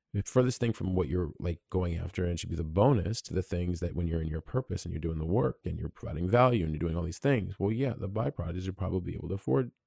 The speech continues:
things, right? You're making more money. And the hard part about social media is that people see the things, the end,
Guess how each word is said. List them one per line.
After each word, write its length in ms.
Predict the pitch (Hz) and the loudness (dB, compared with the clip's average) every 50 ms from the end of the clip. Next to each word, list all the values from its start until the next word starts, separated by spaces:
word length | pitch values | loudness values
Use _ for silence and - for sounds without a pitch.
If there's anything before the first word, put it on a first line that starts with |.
| _ - | _ -10
things, 360 | - - - - - - - | -10 -10 -10 -12 -14 -10 -6
right? 280 | 73 76 87 101 - - _ - - - - - - - _ | -4 -4 -4 -4 -6 -8 _ -20 -20 -20 -20 -20 -20 -10 _
You're 80 | - 82 | -2 -2
making 200 | 82 - - 87 | -2 -2 0 0
more 120 | 90 95 | 2 4
money. 300 | 120 135 120 95 87 - - | 6 6 6 4 2 0 2
And 200 | 98 98 92 90 | 4 4 6 4
the 80 | 90 - - _ - | 2 0 -4 _ -14
hard 300 | - - 135 139 143 - | 0 4 4 4 4 4
part 160 | - 101 87 | 2 2 4
about 220 | 85 82 80 - - | 4 2 0 0 0
social 280 | - 85 - - 85 | 0 0 0 0 0
media 180 | 95 110 117 104 | 2 4 4 4
is 60 | 87 | 2
that 100 | 80 - | 2 4
people 260 | - 143 147 - 139 | 6 6 8 8 8
see 280 | - - - 143 135 120 | 6 8 8 8 8 8
the 160 | 95 90 87 | 6 4 0
things, 400 | - - 147 147 117 98 95 82 | 4 6 6 8 8 6 4 4
the 160 | 87 98 90 | 4 4 4
end, 240 | 92 92 90 90 | 4 4 4 2